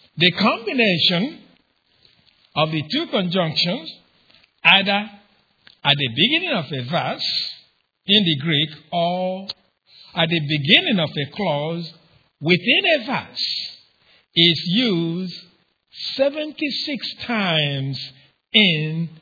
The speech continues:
the Greek New Testament. That combination occurs seventy-six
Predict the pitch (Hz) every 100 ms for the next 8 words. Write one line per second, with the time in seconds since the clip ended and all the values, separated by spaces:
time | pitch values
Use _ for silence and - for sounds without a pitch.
0 | _ _ _ 156 147 175 175 - 165 151
1 | - 214 - 120 95 - - - _ _
2 | _ _ 123 208 - 226 233 226 147 -
3 | 90 92 _ _ _ _ 147 - 165 156
4 | - 185 190 180 151 180 165 -